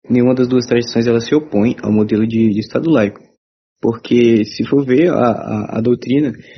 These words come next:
ela, ela preza por uma distinção. E essa distinção ela acaba acontecendo no, no Estado laico, desde que não seja um Estado anticristão, um Estado ateu.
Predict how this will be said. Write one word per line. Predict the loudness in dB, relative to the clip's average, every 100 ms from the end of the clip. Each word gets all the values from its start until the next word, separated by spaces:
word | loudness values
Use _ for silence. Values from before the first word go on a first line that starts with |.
| -20 -20 -6
ela, | -2 2 2 2
ela | 2 0
preza | 0 0 2 2 0
por | 0 0
uma | 2
distinção. | 0 0 -2 -2 -2 -2
E | -2
essa | -2 -2
distinção | -4 -2 -2 2 2
ela | 2
acaba | 0 0 0
acontecendo | 0 0 0 0 0 0 -4 _
no, | 0 2 2
no | 0
Estado | 0 0 2
laico, | 2 0 -2
desde | -2 0
que | -2
não | -2
seja | -2 -2 -2
um |
Estado | -2 -2 0 2 2
anticristão, | 2 -2 -6 -4 -2 -2
um |
Estado | -2 -2 -2
ateu. | -2 0 -2